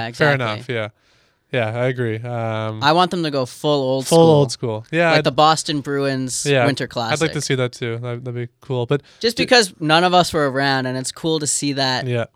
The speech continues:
Speaker 2: brought back.
Speaker 1: Do they have gear with, like, some sort of older Leaf on? I thought, I thought they were doing something
Speaker 2: I
Speaker 1: like
Speaker 2: haven't
Speaker 1: that.
Speaker 2: seen a ton other than our current logo,
Speaker 1: Yeah.
Speaker 2: which technically is a throwback.
Speaker 1: Yeah.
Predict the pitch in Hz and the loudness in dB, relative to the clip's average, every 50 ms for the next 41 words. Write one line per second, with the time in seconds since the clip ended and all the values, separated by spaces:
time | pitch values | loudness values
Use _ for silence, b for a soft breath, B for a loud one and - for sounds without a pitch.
0 | - 123 - 131 131 123 113 - - - 113 110 104 98 98 - - 165 165 196 | -18 -10 -4 -4 -2 -2 -4 -6 -8 -8 -6 -6 -6 -8 -8 -6 -2 2 4 4
1 | 202 156 147 143 151 151 139 127 131 135 139 147 151 160 175 156 135 143 139 135 | 4 4 4 4 2 2 0 -2 -2 0 0 0 0 -2 -4 -6 -6 -6 -6 -2
2 | - 143 139 - - - 151 143 - 151 139 131 127 131 131 131 135 131 127 131 | -2 -2 -4 -4 -6 -6 -6 -4 -4 -4 -2 -2 -2 -2 -2 -2 -2 -4 -4 -4
3 | 135 131 - - 131 131 131 135 156 160 170 - 214 - 180 143 131 120 117 110 | -4 -6 -4 -6 -6 -4 -4 -4 -4 -4 -4 -6 -4 -4 -4 -4 -4 -4 -6 -6
4 | - - 113 110 110 110 107 139 139 156 175 185 214 214 - - 208 190 151 - | -8 -8 -8 -8 -6 -6 -4 0 2 2 2 2 0 -4 -4 -6 -6 -6 -6 -8
5 | - - - 147 147 139 131 110 117 127 139 139 131 123 139 131 127 123 123 120 | -8 -4 -2 0 0 0 0 -2 -2 -2 -2 -2 -2 0 0 0 0 0 -2 -4
6 | - - _ _ - 120 120 117 - - 135 131 127 123 120 - _ _ - 131 | -8 -12 _ _ -4 -4 -4 -4 -2 -2 0 0 0 0 -4 -8 _ _ 0 2
7 | 131 135 131 123 113 117 117 113 113 110 110 - 120 117 - 120 117 - 120 110 | 2 2 2 2 0 0 0 0 -2 -2 -2 -2 -2 -2 -2 -6 -6 -6 -6 -6
8 | - 113 110 110 107 98 - 113 117 110 107 98 90 92 95 110 127 120 113 107 | -6 -6 -6 -8 -10 -12 -10 -10 -10 -10 -10 -10 -10 -10 -10 -10 -8 -6 -6 -4
9 | 107 | -6